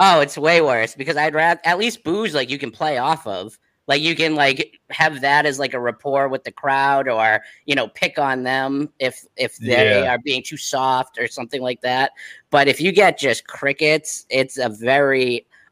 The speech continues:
Speaker 1: uncomfortable feeling, and you can't just stop your joke because that's even worse. You know, you gotta
Speaker 2: Yeah, you
Speaker 1: kinda just
Speaker 2: gotta
Speaker 1: power
Speaker 2: see it
Speaker 1: through
Speaker 2: see it
Speaker 1: and
Speaker 2: through.
Speaker 1: just eat it, and then hopefully the next one you can kinda build momentum again with them.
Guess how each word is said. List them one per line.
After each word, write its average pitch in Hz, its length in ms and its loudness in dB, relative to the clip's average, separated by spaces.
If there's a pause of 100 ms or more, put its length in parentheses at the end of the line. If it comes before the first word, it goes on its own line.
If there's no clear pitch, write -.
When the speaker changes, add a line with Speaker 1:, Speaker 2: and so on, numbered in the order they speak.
Speaker 1:
uncomfortable 156 760 0
feeling, 160 480 -2
and 135 80 0
you 135 80 -2
can't 165 240 -4
just 147 220 -6
stop 135 340 -2
your 110 100 -8
joke 101 500 0 (440)
because 143 300 0
that's 135 180 2
even 131 300 0
worse. 113 560 0
You 131 180 0
know, 131 120 4
you 135 100 2
gotta 127 180 0
Speaker 2:
Yeah, 117 100 -2
you 135 80 4
Speaker 1:
kinda 135 160 0
just 127 200 4
Speaker 2:
gotta 107 120 -8
Speaker 1:
power 147 280 6
Speaker 2:
see 139 60 4
it - 80 -6
Speaker 1:
through 147 600 0 (320)
Speaker 2:
see 131 140 -2
it 139 80 4
Speaker 1:
and 127 180 4
Speaker 2:
through. 110 300 0 (240)
Speaker 1:
just 143 260 0
eat 151 240 -2
it, 143 160 2
and 131 120 0
then 131 120 2
hopefully 139 420 -2
the 127 100 -2
next 131 300 0
one 123 280 -2
you 120 100 -6
can 120 160 -8
kinda 123 300 -2
build 127 260 -4
momentum 123 460 0
again 113 320 -2
with 110 180 -6
them. 113 320 -2